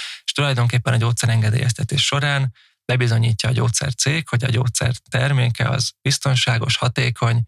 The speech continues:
és megfelelő minőségben tudja minden egyes tételt legyártani. Ez, ö, mondjuk egy eredeti gyógyszer, tehát egy újabb fejlesztett gyógyszer, ez mondjuk egy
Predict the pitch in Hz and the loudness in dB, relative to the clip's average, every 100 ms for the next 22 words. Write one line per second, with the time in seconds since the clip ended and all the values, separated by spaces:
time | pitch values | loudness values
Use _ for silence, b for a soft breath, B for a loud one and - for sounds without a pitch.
0 | b b - 131 - 113 - 113 113 127 | b b -2 -2 2 0 0 0 2 2
1 | - 113 113 123 117 117 113 113 123 135 | 0 0 2 2 2 2 2 2 0 0
2 | - 123 - 123 - - - - 120 131 | -2 -2 -4 -4 -2 0 -2 0 2 2
3 | 113 B B B B B B _ - 123 | 0 B B B B B B _ -4 0
4 | 117 123 123 127 120 120 - 131 123 120 | 2 2 2 0 0 -4 -2 0 4 4
5 | 120 113 110 - 123 117 117 120 120 135 | 2 0 0 2 0 2 0 0 0 0
6 | - 165 151 120 117 110 113 110 110 - | 0 -2 0 0 2 2 2 2 2 0
7 | 117 135 123 127 156 - 127 117 131 117 | -2 0 0 0 0 0 2 2 0 -2